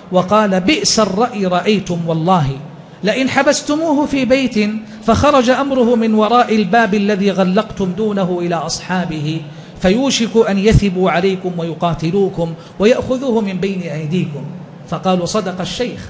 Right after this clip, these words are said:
هذا إبليس، قالوا: "صدق الشيخ". فتداولوا رأيا آخر، فقال قائلهم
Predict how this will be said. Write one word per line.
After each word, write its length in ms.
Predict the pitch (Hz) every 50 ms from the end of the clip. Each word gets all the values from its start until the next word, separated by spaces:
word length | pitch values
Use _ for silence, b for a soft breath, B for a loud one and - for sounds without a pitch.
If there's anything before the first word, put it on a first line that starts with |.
| - -
هذا 260 | 147 165 175 170 202 202
إبليس، 460 | 190 208 262 277 - - - - - B B B B B -
قالوا: 220 | 202 214 233 233
"صدق 360 | 220 - 269 262 233 226 -
الشيخ". 460 | 196 180 - - 190 160 - - - - - - - - - - - - - -
فتداولوا 640 | 233 226 233 247 240 269 311 294 277 262 247 240 233
رأيا 360 | - - 196 196 185 180 180
آخر، 300 | 185 180 - - - - - - - - - - -
فقال 360 | - 190 190 220 240 233 214
قائلهم 720 | 202 - 180 185 196 - 196 196 185 165 151 170 160 151